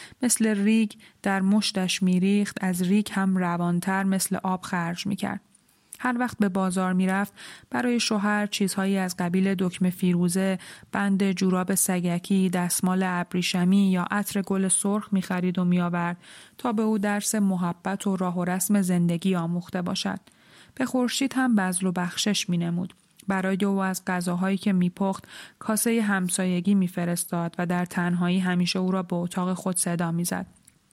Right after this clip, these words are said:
در داخل خانه نیز همیشه با لباس و آرایش خوب می‌گشت. یا این وجود،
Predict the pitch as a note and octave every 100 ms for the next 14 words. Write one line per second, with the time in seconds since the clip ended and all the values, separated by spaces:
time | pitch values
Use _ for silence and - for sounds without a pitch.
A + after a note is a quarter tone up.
0 | _ _ _ B3 A#3+ A#3+ A3+ C4 C4 -
1 | G3+ G#3+ A3 A3 - - - - - A3+
2 | A3+ - B3+ A3+ G3 F#3+ F3+ G3+ G#3+ A3+
3 | G3 F3+ F3+ F3+ F#3+ G#3+ - F#3+ F3+ E3+
4 | E3+ E3+ - - _ _ _ _ _ _
5 | - - G3+ G3 F#3+ F#3+ F#3+ G#3+ G#3+ G#3